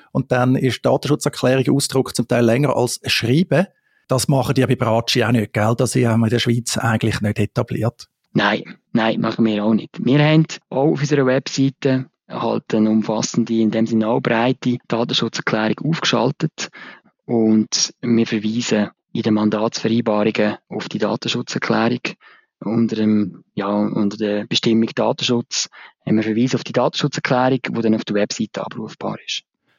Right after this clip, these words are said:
Speaker 1: Das tue ich dann auch gerne verlinken, die Datenschutzerklärung. Ist immer gut zu schauen, wie machen es die, die beraten, so ein bisschen eat your own dog food. Das ist ja zum Teil so ein bisschen dirty secret, dass das die Anwältinnen und Anwälte nicht immer machen, aber bei der Datenschutzerklärung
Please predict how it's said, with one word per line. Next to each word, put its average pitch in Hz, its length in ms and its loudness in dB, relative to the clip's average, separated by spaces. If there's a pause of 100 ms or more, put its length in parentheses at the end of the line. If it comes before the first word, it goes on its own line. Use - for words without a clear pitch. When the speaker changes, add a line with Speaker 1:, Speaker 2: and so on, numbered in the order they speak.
(180)
Speaker 1:
Das - 120 -10
tue 139 140 2
ich 127 40 0
dann 127 140 2
auch 120 100 2
gerne 113 240 2
verlinken, 135 460 2
die 160 60 2
Datenschutzerklärung. 151 840 0
Ist 127 120 0
immer 139 260 2 (380)
gut 147 220 0
zu 151 100 0
schauen, 139 160 2
wie 143 140 2
machen 135 220 0
es - 100 -6
die, 131 120 2
die 123 120 0
beraten, 123 600 0
so - 140 -2
ein - 100 -4
bisschen 135 200 2
eat 139 200 0
your 131 120 4
own 135 160 2
dog 151 200 0
food. - 360 -2 (520)
Das 143 160 0
ist 135 60 2
ja 131 100 2
zum - 200 -2
Teil 135 180 0
so 139 80 0
ein 123 40 0
bisschen 135 220 0
dirty 135 220 0
secret, 160 480 0
dass 151 120 0
das 143 180 0
die 143 60 2
Anwältinnen 135 360 2
und - 60 2
Anwälte 135 320 2
nicht 170 140 0
immer 185 340 2
machen, 170 420 2
aber 139 300 0 (100)
bei 147 60 -2
der 143 100 0
Datenschutzerklärung 127 960 0